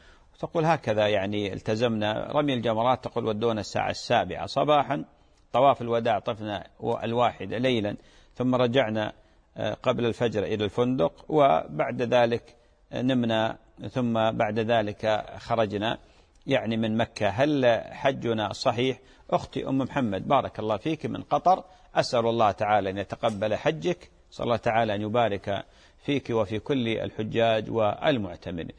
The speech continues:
أختي الفاضلة، ما دام أنكم ارتبطتم بحملة، والحملة فيها،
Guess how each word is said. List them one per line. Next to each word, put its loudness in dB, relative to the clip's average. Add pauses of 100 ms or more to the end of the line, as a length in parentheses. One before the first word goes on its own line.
(300)
أختي -8
الفاضلة، 4
ما 2
دام 2
أنكم -2
ارتبطتم -2
بحملة، -2 (360)
والحملة -2
فيها، 0